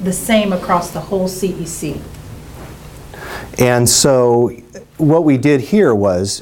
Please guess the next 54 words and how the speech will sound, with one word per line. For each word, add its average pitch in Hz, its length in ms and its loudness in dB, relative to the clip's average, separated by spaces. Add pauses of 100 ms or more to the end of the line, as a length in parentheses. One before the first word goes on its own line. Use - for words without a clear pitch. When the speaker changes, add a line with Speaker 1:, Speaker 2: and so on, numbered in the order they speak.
Speaker 2:
if 120 160 -2
you 117 80 0
go 110 340 4
back 110 640 0
to 82 680 -2 (1000)
this 117 200 4
screen, 82 380 0 (380)
what 131 140 4
you 135 140 4
could 127 180 0
do 139 280 4
is, 107 140 2
it, - 140 2
as 139 240 0
you're 147 120 4
adding 123 260 2
an 107 80 2
artifact, 104 500 -2
or 92 40 -6
maybe 98 300 -2
after 110 280 -2
you've 95 160 -2
added 92 300 0
an 78 120 -6
artifact, 73 480 -6
say 117 200 0
you've 107 100 2
got 104 220 2
a, 95 180 0
a 104 80 -2
video 92 400 0
that, - 420 -8
uh, - 220 -4
of 92 160 0
you 101 140 4
working 98 300 0
with 92 140 -2
a 92 40 -2
child 85 320 0
that 82 160 -6
you 92 80 0
want 87 140 0
to 80 40 0
put - 180 -2
up 82 140 -2
here 82 220 0
as, 80 240 -2
as 87 200 -2
evidence. 80 420 -2
So - 100 2
you 98 140 2
add 101 280 0
that 110 220 0
video, 78 360 -4